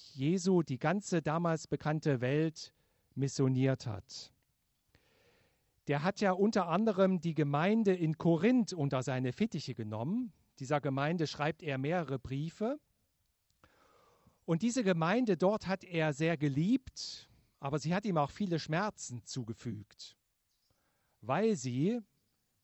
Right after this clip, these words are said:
den Apostel Paulus immer so ein bisschen scheel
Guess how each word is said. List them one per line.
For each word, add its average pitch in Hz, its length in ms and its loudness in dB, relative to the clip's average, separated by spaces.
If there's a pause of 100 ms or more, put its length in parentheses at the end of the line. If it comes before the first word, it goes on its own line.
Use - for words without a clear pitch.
(240)
den 151 160 -2
Apostel 151 640 -2
Paulus 180 560 2
immer 170 240 2
so 156 100 2
ein 143 300 0
bisschen 135 640 0
scheel 160 800 2